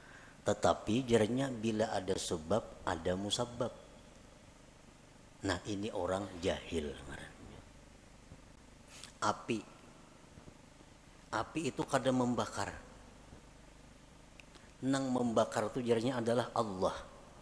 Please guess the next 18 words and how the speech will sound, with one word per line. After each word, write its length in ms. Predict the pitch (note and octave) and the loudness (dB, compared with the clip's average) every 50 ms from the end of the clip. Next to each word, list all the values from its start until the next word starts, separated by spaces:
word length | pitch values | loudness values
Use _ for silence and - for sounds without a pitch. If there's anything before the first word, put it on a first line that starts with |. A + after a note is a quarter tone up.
| - - - | -18 -10 -6
Kalau 160 | - A#2+ C3+ | -2 -2 0
api 240 | B2+ B2 - - B2+ | 0 0 0 0 -2
itu 80 | - - | -4 -4
kada 240 | C#3 - C#3 C3 B2 | -4 -2 -2 0 0
memberi 400 | A#2+ A#2 A2+ G#2+ G2+ G2+ G2+ F#2+ | 0 0 2 2 2 2 0 0
bekas. 560 | E2+ F2 E2 - - G#2+ G2+ - - - - - - - - - - - - - | 0 -2 -6 -6 -6 -8 -8 -8 -10 -12 -14 -18 -20 -20 -20 -20 -20 -20 -12 -6
Nang 160 | - A#2 A#2+ A#2+ | -2 0 2 4
memberi 320 | A#2 A#2 A2+ A#2 A#2 A2 | 4 4 4 4 4 4
bekas 320 | G#2+ A2+ - - B2+ A#2 | 2 2 2 2 0 -2
tu 160 | - - D3 - | -2 -2 -2 -2
Allah. 360 | B2+ B2 B2+ B2+ A#2 F#2 E2+ - - - - - - - - - - - - - - - - - - | -4 -4 -4 -4 -6 -6 -8 -10 -16 -18 -20 -20 -20 -20 -20 -20 -20 -20 -20 -20 -20 -20 -20 -16 2
Tetapi 560 | - C#3 C#3 - - - - - - E3+ F3 | 4 4 6 6 4 -2 -2 0 0 0 0
jadi 160 | D#3 E3+ F#3 F#3 | 2 2 0 2
bila 240 | D#3+ D#3+ D3+ D3 | 4 6 6 6
tagatuk 480 | - D3 C3 A#2+ B2 A#2 - A#2+ A2 - | 6 6 6 8 8 6 6 2 0 2
api 320 | A2+ G#2+ G#2+ - - E3+ | 4 2 4 4 2 2
pasti 320 | E3+ - B2+ - - - D3 D3 | 4 4 2 0 0 0 2 2
luyuh. 320 | D#3 E3 E3+ F#3 F3+ E3 | 2 4 2 2 2 0